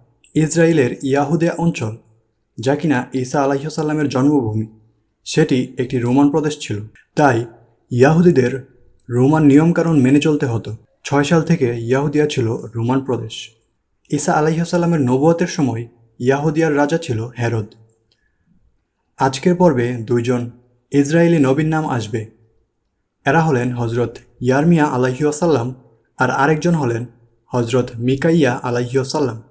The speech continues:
এদের সময় ভণ্ড নবীর প্রকোপ বেড়ে গিয়েছিল। হযরত ইয়ারমিয়া আলাইহিসসালাম ছিলেন খ্রিস্টপূর্ব ছয়শো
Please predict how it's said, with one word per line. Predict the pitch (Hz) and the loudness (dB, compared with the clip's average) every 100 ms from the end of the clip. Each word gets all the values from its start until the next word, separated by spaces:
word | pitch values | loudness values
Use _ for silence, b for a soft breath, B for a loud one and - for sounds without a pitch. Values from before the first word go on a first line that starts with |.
| _ _ | _ _
এদের | - 139 175 | 0 2 2
সময় | 185 143 131 | 2 2 0
ভণ্ড | 123 123 135 | 0 0 2
নবীর | 147 156 135 | 2 4 0
প্রকোপ | 131 139 135 139 | 0 0 0 0
বেড়ে | 120 135 | 0 2
গিয়েছিল। | 143 135 - 110 - _ _ _ - | 2 0 -2 -8 -10 _ _ _ -6
হযরত | 127 131 143 | -2 0 -2
ইয়ারমিয়া | 131 123 135 151 165 160 | -2 0 0 2 0 0
আলাইহিসসালাম | 139 143 147 165 160 170 143 120 123 _ _ - | 0 0 0 -2 0 0 0 -4 -10 _ _ -8
ছিলেন | - 127 123 | -2 0 0
খ্রিস্টপূর্ব | - 135 139 156 156 120 120 - | 0 -2 0 -2 -2 -2 -8 -10
ছয়শো | - 123 139 | -6 -4 -4